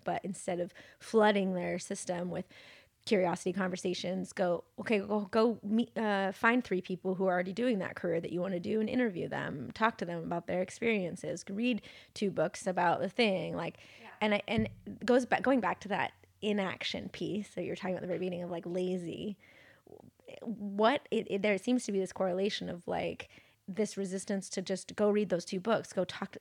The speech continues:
Speaker 1: picking up the phone to have a conversation with someone who's an expert in the field that you wanna go to. Why does that <laughs> seem impossible?
Speaker 2: I don't
Speaker 1: Like,
Speaker 2: know.
Speaker 1: what is that <laughs> where you just, you're like, 'cause the brain will g-, insert all of these reasons at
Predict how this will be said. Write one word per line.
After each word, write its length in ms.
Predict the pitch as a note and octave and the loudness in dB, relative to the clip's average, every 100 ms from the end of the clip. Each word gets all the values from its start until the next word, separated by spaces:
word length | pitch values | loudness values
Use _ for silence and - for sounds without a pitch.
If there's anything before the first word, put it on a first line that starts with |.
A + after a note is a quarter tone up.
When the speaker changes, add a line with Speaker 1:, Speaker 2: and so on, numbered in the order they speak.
| G#3+ - | -12 -4
Speaker 1:
picking 280 | D4+ F4+ D#4+ | 0 2 2
up 120 | - | 0
the 60 | |
phone 500 | A3+ - F3 F3+ G#3 G#3 | -6 -4 -2 0 -2 -2
to 120 | G3+ | -4
have 120 | F3 | -4
a 40 | |
conversation 580 | - F#3+ F#3 - F3 G3 | -2 -2 -2 -2 -2 -2
with 80 | F3+ | -4
someone 640 | - F3+ F3+ F3+ F#3 G3 - - - - | -4 -4 -2 -2 -4 -4 -8 -20 -20 -4
who's 160 | F3 F#3+ | -2 0
an 80 | F3+ | -2
expert 340 | F3 - F#3 | -6 -2 0
in 80 | F3+ | 0
the 60 | |
field 280 | E3+ E3 E3+ | 0 -2 -2
that 100 | F3+ | -2
you 80 | F3 | -4
wanna 140 | D#3+ | -4
go 220 | C#3+ C#3+ F#3 | -4 -4 -2
to. 220 | G#3 G#3 - - | -2 -2 -4 -2
Why 480 | F#3+ G#3 - A3+ | 4 6 6 2
does 200 | A3+ C4 | 2 4
that 300 | A3+ G#3+ - | 6 6 4
<laughs> 0 | |
seem 580 | A#3+ G3+ B3 A3 G3+ G#3+ - _ _ - | 0 6 8 8 6 4 2 _ _ 2
impossible? 880 | G#3 - - - - F3+ - - - - A3+ | 4 4 2 2 0 0 -4 -8 -12 -2 4
Speaker 2:
I 80 | |
don't 80 | C4+ | 10
Speaker 1:
Like, 140 | A#3+ A3 | 10 10
Speaker 2:
know. 360 | A3+ B3 F#3+ E3+ | 4 0 -2 2
Speaker 1:
what 380 | G#3 B3+ D4+ - | 8 10 8 6
is 260 | C#4 D#4+ | 4 4
that 340 | - A3 G#3 G3+ | 4 6 6 10
<laughs> 60 | - | 12
where 180 | E4 - | 12 12
you 200 | D#4+ D4+ | 12 12
just, 300 | D4+ F#4 - - - - F#3+ | 12 12 12 4 -4 -8 8
you're 120 | C#4 | 12
like, 140 | C#4 B3+ - | 12 12 12
'cause 160 | F4 | 10
the 80 | C#4 | 12
brain 320 | A#3+ D4 E4 | 10 8 10
will 100 | E4 | 8
g-, 140 | A#3 - | 6 4
insert 460 | C#4+ D4 - C#4+ - - | 6 6 6 4 2 -2
all 220 | A#3 C#4+ | 0 4
of 100 | C#4+ | 4
these 200 | A#3 G3+ | 4 2
reasons 340 | A3+ C4 G#3 - - | 2 2 2 0 4
at 400 | C4 C4 B3+ | 8 8 8